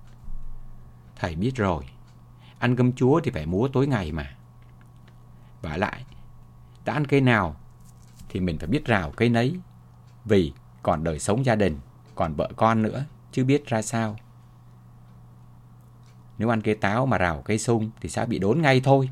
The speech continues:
Cho nên đôi khi cũng phải giữ nguyên tắc và quy định trại giam. Thành ra lắm lúc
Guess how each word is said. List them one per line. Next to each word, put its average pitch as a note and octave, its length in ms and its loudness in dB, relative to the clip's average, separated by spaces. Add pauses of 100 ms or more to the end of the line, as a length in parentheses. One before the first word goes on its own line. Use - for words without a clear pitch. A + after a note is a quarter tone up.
(1120)
Cho A#2 120 2
nên A#2+ 240 2
đôi B2 120 2
khi B2+ 160 4
cũng C3 160 -4
phải E2 200 2
giữ D2 160 -6
nguyên B2+ 240 2
tắc D#3+ 180 -4 (180)
và F#2 380 2 (180)
quy A2+ 200 2
định - 180 4 (420)
trại - 200 -8
giam. G#2+ 300 -2 (1120)
Thành D#2 180 -6
ra D#2+ 120 -4
lắm G#2+ 200 -2
lúc D3+ 180 2